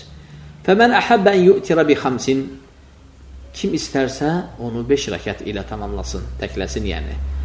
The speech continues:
Kim istərsə, üç rəkat vitr etsin. Kim istərsə, tək bir rəkat qılsın. Bu hədis isə mavqufdur. Axracahu Abu Davud və Nəsəy və Əhməd. Və o,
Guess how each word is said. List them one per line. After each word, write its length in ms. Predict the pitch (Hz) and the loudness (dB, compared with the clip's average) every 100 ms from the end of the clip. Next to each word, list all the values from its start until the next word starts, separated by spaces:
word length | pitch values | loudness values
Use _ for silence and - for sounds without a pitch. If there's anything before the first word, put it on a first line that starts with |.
| - - | -6 -4
Kim 140 | 160 160 | -2 0
istərsə, 680 | 139 - 139 131 143 147 160 - - | -2 0 0 2 2 2 0 -6 -8
üç 180 | 131 127 | -6 -4
rəkat 360 | 104 110 95 - - | -4 -4 -6 -8 -8
vitr 240 | 104 - - | -8 -6 -6
etsin. 320 | - - 151 165 - - - - | -6 -4 -4 -4 -14 -18 -18 -4
Kim 160 | 151 147 | -2 0
istərsə, 640 | 123 - 113 107 120 143 - 160 | -4 -2 -2 -2 -2 -4 -4 -6
tək 180 | 139 - | -4 -2
bir 100 | 123 | -2
rəkat 400 | 110 87 107 - | -2 -4 -6 -4
qılsın. 500 | 98 92 - 147 170 185 - - - - - - - - - - - | -4 -4 0 0 0 -4 -10 -14 -14 -12 -12 -12 -12 -12 -14 -10 2
Bu 120 | 185 | 4
hədis 300 | 180 165 175 131 | 6 4 2 0
isə 460 | 131 147 165 190 - - - - - - - 143 | 2 6 6 4 -2 -14 -16 -16 -12 -10 -10 -2
mavqufdur. 880 | 143 156 147 190 151 - 151 180 - - - | 4 4 6 6 6 2 2 2 -2 -16 -10
Axracahu 440 | 135 156 151 143 120 | -6 0 2 2 2
Abu 220 | 135 131 123 | 2 0 2
Davud 420 | 120 120 147 165 | 2 2 2 2
və 160 | 147 | 0
Nəsəy 480 | 131 123 120 131 123 | 0 -4 -2 2 2
və 80 | 123 | 2
Əhməd. 360 | - 147 165 175 - - - - - - - - - - - - - 131 | -2 -2 -2 -2 -8 -20 -20 -20 -20 -20 -20 -20 -20 -20 -20 -20 -16 0
Və 160 | 143 | 4
o, 320 | 156 170 190 | 6 8 6